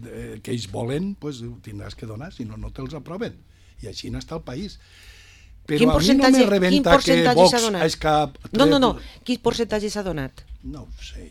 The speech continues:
Speaker 1: jo crec que un quaranta per cent, perquè el P P.
Speaker 2: Que bona persona eres.
Speaker 1: No,
Speaker 2: Ramon,
Speaker 1: bona persona
Speaker 2: eh,
Speaker 1: no, anem a veure, només és un tema, a veure, que estem tots els dies xerrant-lo,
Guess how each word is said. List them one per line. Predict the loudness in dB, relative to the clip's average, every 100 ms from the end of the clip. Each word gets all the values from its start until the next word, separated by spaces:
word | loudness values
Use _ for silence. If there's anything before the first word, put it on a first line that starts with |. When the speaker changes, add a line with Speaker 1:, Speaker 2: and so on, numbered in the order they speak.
| -14
Speaker 1:
jo | -14
crec | -14 -16
que | -18
un | -18
quaranta | -18 -18 -18 -18
per | -18
cent, | -16 -14 -16
perquè | -16 -20 -18 -16 -16 -16 -18
el |
P | -14 -12
P. | -10 -8 -8 -12 _ -10
Speaker 2:
Que |
bona | -8 -6
persona | -8 -8 -8 -8
eres. | -6 -8
Speaker 1:
No, | -8 -8 -8 -4
Speaker 2:
Ramon, | -2 2 2 0
Speaker 1:
bona | -4
persona | -6 -4 2
Speaker 2:
eh, | 4 6
Speaker 1:
no, | 4 2 0
anem | -4 -2 0
a |
veure, | 0 -2 -2
només | -2 -2 -2 -4 -6
és | -2 0
un | 0 -2
tema, | -4 -6 -6 -4
a |
veure, | -4 -4 -6
que | -10
estem | -14 -12
tots | -12 -12
els | -14 -14
dies | -12 -12 -12
xerrant-lo, | -14 -14 -12 -10 -10 -10